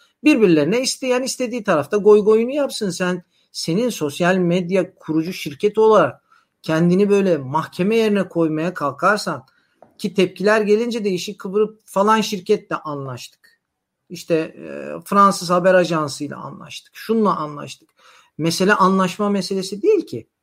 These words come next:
Yani işin özü bazı yerlerde bak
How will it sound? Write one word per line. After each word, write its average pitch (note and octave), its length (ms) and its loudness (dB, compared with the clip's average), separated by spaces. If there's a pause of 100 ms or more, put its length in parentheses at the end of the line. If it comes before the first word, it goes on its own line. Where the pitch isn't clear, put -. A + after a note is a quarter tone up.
(320)
Yani D3+ 400 0 (380)
işin A#3+ 300 0
özü G3+ 460 2 (360)
bazı G3+ 400 4
yerlerde D#3 640 0
bak B3+ 240 0